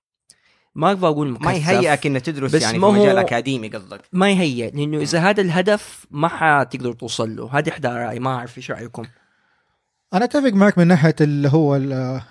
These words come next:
Speaker 3: بالنقطة هذه اللي قلتها، بس أنا برضو كمان أيد، آه، إنه تجربة الدراسة برا،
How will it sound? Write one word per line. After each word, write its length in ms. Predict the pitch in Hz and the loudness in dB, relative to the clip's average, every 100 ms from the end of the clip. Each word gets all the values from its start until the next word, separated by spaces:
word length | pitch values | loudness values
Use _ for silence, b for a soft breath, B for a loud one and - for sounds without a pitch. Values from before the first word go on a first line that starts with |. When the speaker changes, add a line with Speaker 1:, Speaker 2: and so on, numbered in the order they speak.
| B - | B -14
Speaker 3:
بالنقطة 800 | 143 156 156 160 151 156 - 147 | -6 -6 -6 -6 -2 -2 0 0
هذه 100 | 139 | 0
اللي 120 | 127 | 0
قلتها، 260 | 135 139 139 | 0 -2 -2
بس 160 | 139 | -2
أنا 120 | 165 160 | 0 2
برضو 280 | 175 165 | 2 2
كمان 300 | 156 160 160 | 0 2 2
أيد، 440 | 156 151 160 151 143 | 2 2 4 2 0
آه، 400 | 135 127 123 - - | -2 -4 -6 -12 -8
إنه 720 | 143 139 135 127 123 127 - - - 254 208 _ _ _ - | -6 -4 -4 -4 -6 -8 -14 -20 -20 -20 -20 _ _ _ -2
تجربة 400 | 170 170 139 135 | 0 0 -2 -2
الدراسة 520 | 135 139 139 147 - | -2 0 2 2 2
برا، 360 | 131 143 147 190 | 0 0 0 -4